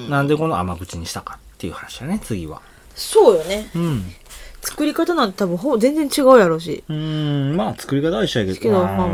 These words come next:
Speaker 1: わからんな。
Speaker 2: まあまあ、酵母とかお米とかなんかいろいろ
Speaker 1: うん。そうだね。
Speaker 2: あるんやろうけど。
Speaker 1: うん。はい。このね、ニャンレイっていうのが、
Speaker 2: うん。
Speaker 1: 作られたのが、二千二十年。え？二十一年か。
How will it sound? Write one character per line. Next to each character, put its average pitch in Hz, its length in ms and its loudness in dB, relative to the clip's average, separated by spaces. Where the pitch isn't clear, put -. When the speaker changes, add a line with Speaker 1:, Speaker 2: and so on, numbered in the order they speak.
Speaker 1:
わ 208 40 0
か 196 100 2
ら 180 120 2
ん 175 60 0
な。 175 60 -2
Speaker 2:
ま 185 80 0
あ 170 80 -4
ま 165 80 -4
あ、 160 60 -8
酵 185 300 2
母 190 120 2
と 185 140 -2
か 185 140 -2
お 180 100 0
米 185 300 -2
と 180 120 0
か 175 120 -2
な 185 100 -2
ん - 20 -4
か 185 100 0
い 170 80 4
ろ 175 140 6
い - 20 6
ろ 185 240 4
Speaker 1:
う - 20 -8
ん。 131 40 -6
そ 135 100 -2
う 92 80 -4
だ 80 60 -10
ね。 107 220 -10
Speaker 2:
あ 180 160 0
る 196 80 2
ん 185 80 -2
や 165 100 -6
ろ 160 100 -2
う 147 40 -8
け 170 120 -4
ど。 160 180 -2
Speaker 1:
う - 40 -6
ん。 120 240 -6
は - 140 -14
い。 - 80 -18
こ 302 140 2
の 302 140 4
ね、 330 200 -2
ニ 147 140 2
ャ 240 100 4
ン 277 140 0
レ 262 140 4
イ 262 40 2
っ 254 60 -8
て - 200 -8
い 90 120 -2
う 80 40 -10
の 80 220 -10
が、 151 320 -2
Speaker 2:
う 269 40 -6
ん。 196 380 -4
Speaker 1:
作 - 260 -4
ら 196 80 2
れ 117 80 0
た - 100 -16
の - 100 -18
が、 - 140 -18
二 165 160 4
千 170 220 0
二 113 140 0
十 113 120 -4
年。 82 160 -12
え？ - 180 -6
二 139 140 -2
十 107 100 -4
一 90 100 -10
年 78 120 -16
か。 - 120 -10